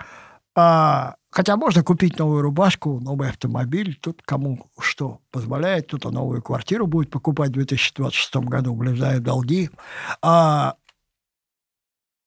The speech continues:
в то же самое время, вместе с этим желанием чего-то нового,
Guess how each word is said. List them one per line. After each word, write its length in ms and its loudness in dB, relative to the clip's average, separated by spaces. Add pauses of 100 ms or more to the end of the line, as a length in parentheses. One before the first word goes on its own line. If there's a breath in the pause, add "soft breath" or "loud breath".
(380)
в 60 -18
то 140 4
же 140 4
самое 360 4
время, 560 0
вместе 500 0
с 120 -2
этим 320 2
желанием 680 2
чего-то 400 0
нового, 680 0